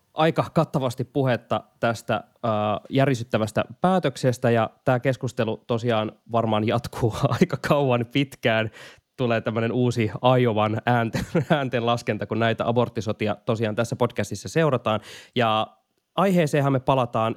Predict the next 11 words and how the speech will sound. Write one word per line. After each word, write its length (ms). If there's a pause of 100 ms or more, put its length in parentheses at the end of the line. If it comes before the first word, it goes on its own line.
(120)
ensi 320
viikolla, 560
mutta, 480 (240)
äh, 160
lähdetään 360
katsomaan 380
niitä 300 (160)
korkeimman 440
oikeuden 400
muita 300
tapauksia. 580